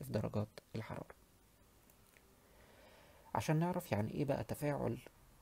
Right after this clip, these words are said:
في انتقال الحرارة اللي كنا بنتكلم عنها في السلايد اللي فاتت،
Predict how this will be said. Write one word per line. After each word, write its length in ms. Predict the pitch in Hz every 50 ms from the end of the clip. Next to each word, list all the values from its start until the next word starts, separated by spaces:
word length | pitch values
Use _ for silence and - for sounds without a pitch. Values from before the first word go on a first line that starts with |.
| - -
في 100 | - 120
انتقال 400 | 107 107 - - - 127 139 139
الحرارة 460 | 127 - - 110 110 120 127 131 131
اللي 160 | 120 107 104
كنا 240 | - - 117 117 113
بنتكلم 500 | 107 107 107 - - 127 123 123 117 110
عنها 420 | 104 107 113 117 120 123 123 139 - - -
في 240 | - 120 113 - -
السلايد 460 | 110 107 107 - - 120 117 117 - -
اللي 120 | 117 110
فاتت، 300 | - - 123 113 - 160